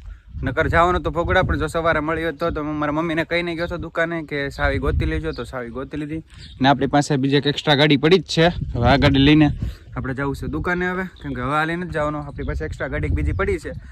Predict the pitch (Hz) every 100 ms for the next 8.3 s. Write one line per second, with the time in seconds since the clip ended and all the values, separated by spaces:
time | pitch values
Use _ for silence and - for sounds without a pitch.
0 | - 131 147 160 139 131 143 143 175 190
1 | 175 160 160 156 175 180 139 127 147 143
2 | - - 143 156 160 160 151 160 151 139
3 | 131 135 123 123 139 131 131 123 123 127
4 | 117 127 147 131 123 127 120 113 113 131
5 | 131 - - - - 240 247 233 214 220
6 | 214 208 202 185 185 123 110 170 240 254
7 | 202 170 143 127 127 127 - 147 151 151
8 | 151 147 151